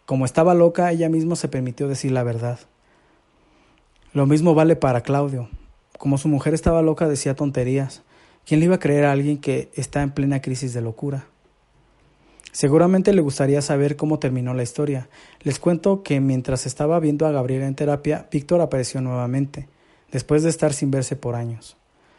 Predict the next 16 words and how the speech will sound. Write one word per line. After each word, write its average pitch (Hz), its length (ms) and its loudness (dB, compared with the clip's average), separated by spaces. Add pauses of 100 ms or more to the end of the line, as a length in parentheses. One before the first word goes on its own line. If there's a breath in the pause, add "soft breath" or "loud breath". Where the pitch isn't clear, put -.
(640 soft breath)
Para 143 220 6
ella 175 160 6
fue 165 160 2
muy 165 140 2
raro 165 280 4
porque 147 380 -4
él 165 360 2
la 135 200 2
llamó 131 320 0
por 147 160 -2
teléfono 139 580 -2
y 160 120 -4
quedaron 127 420 -2
de, 123 280 -4
en 131 140 -2
encontrarse. 123 720 -4